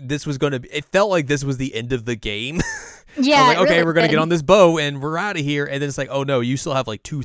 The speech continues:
Speaker 1: another third of the game left." And I was like, "Okay." So, like, you get this boat section as well, and, like, I don't think the boat section's great at all. <laughs>
Speaker 2: It is not good.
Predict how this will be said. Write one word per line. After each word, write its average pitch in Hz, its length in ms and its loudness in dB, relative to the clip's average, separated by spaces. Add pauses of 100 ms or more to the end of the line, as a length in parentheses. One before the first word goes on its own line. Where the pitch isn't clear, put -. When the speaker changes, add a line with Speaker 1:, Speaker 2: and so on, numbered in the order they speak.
(160)
Speaker 1:
another 127 260 -2
third 127 280 -4
of 120 80 0
the 113 80 -6
game 110 220 -6
left." 98 300 -8
And - 40 -10
I 107 40 -10
was 95 60 -14
like, 98 180 -12 (440)
"Okay." 98 720 -8 (240)
So, 160 160 -4
like, 170 180 -6
you 185 160 -14
get 233 140 -8
this 190 160 -6
boat 131 320 -2
section 107 420 -8
as 98 100 -12
well, 98 280 -8
and, 92 80 -12
like, 98 180 -14
I - 40 -18
don't 208 140 -10
think 165 140 -14
the 123 80 -10
boat 104 240 -12
section's - 380 -16
great 101 480 -16
at - 100 -16
all. - 640 -8
<laughs> - 100 -16
Speaker 2:
It 269 80 -2
is 220 240 -2
not - 340 -14
good. 165 760 -14